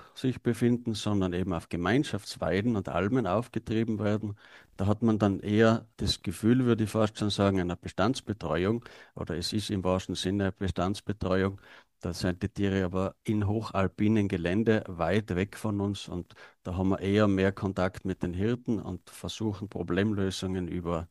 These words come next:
diesen zu erreichen. Aber auch manchmal wunderschöne Spaziergänge auf wunderbar entlegene Almen.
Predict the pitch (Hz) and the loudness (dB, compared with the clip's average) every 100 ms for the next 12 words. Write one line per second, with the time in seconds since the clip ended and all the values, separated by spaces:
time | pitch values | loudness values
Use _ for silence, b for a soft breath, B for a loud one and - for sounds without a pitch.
0 | _ 104 95 90 76 76 - - - - | _ -4 -4 -4 -8 -10 -12 -14 -16 -20
1 | - _ _ _ - 127 123 104 101 85 | -20 _ _ _ -2 0 2 0 -2 -2
2 | 98 117 120 104 104 123 110 110 101 92 | -2 0 0 2 0 0 -2 0 0 -2
3 | - - - 127 123 127 120 - b b | -4 -6 -2 0 0 2 0 -2 b b
4 | b b - 95 92 - 104 110 104 - | b b -4 -2 -2 -6 -4 -2 -4 -2
5 | 92 90 - 85 104 113 95 80 73 76 | 0 0 -2 -2 0 -2 -2 -4 -6 -14